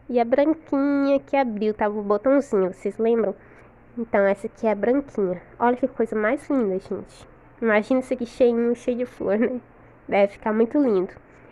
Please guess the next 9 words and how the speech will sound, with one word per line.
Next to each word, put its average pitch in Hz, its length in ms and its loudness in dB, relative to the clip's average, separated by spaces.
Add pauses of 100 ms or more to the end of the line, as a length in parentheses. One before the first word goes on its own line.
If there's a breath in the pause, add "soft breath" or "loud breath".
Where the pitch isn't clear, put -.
(220 loud breath)
Então, 220 200 -2
a 208 60 0
amarela, 220 520 2
a - 40 -2
rosinha 240 600 -2 (880)
e 240 100 -4
a 240 100 0
média, 202 500 -2
né? 220 200 -4